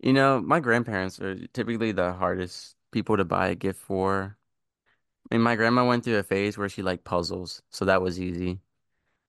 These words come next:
But it was always like, "What do you get your grandparents? Bath towels?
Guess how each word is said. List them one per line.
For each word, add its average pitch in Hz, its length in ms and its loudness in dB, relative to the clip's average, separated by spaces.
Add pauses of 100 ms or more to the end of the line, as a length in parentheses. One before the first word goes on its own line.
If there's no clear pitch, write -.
(120)
But 98 100 0
it - 20 4
was 104 120 4
always 107 260 6
like, 98 160 2
"What 123 140 2
do 135 80 -2
you 120 140 0
get 104 160 0
your 101 100 -8
grandparents? 92 760 -4 (440)
Bath 92 260 0
towels? 95 680 2